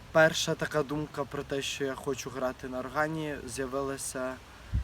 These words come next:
тоді, коли відвідував дитячі служби в костелі, і в нас була неймовірна органістка, сестра Зоя.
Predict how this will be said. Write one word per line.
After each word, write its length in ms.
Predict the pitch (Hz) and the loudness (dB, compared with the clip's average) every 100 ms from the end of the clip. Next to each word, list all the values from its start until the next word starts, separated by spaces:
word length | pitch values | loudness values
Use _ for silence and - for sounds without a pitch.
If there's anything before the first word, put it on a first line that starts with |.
| - - - - - | -2 -14 -16 -14 -2
тоді, 260 | 143 131 | 0 0
коли 560 | 160 - 151 147 143 139 131 - - - - - - - - - - - - - - - - 127 | -2 2 4 6 6 4 -4 -14 -16 -16 -16 -14 -14 -14 -16 -12 -12 -14 -18 -18 -18 -16 -12 -2
відвідував 500 | 147 139 143 147 143 | 0 2 4 4 4
дитячі 480 | 143 143 143 139 143 | 0 0 0 0 -6
служби 400 | - 143 135 135 | -4 -4 -2 -4
в 60 | - | -4
костелі, 460 | 143 - 180 170 151 | -6 0 2 2 0
і 80 | |
в 80 | 139 | 0
нас 200 | 131 135 | -2 -6
була 440 | 120 127 127 120 120 | -4 -2 0 0 -2
неймовірна 720 | 131 135 135 127 139 127 120 | -2 -2 -2 0 -2 -2 -4
органістка, 800 | 120 117 123 131 139 - - 127 | -4 -6 -6 -6 -6 -8 -10 -10
сестра 520 | - 120 - 123 123 | -8 -8 -6 -6 -6
Зоя. 520 | 113 135 143 139 139 | -2 0 0 0 -2